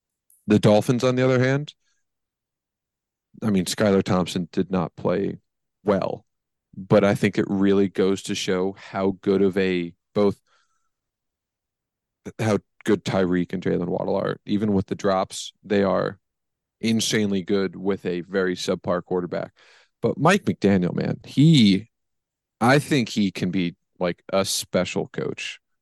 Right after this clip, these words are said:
Both the attitude he has with the team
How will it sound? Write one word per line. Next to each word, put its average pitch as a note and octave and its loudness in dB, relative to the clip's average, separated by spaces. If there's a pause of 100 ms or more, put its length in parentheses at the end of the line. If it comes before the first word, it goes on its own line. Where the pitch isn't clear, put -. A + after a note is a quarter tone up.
(140)
Both G#2 6
the G2+ 6
attitude G#2+ 4
he G2+ 0 (220)
has G2 -2
with G2+ -4
the G2+ -6
team G2 -4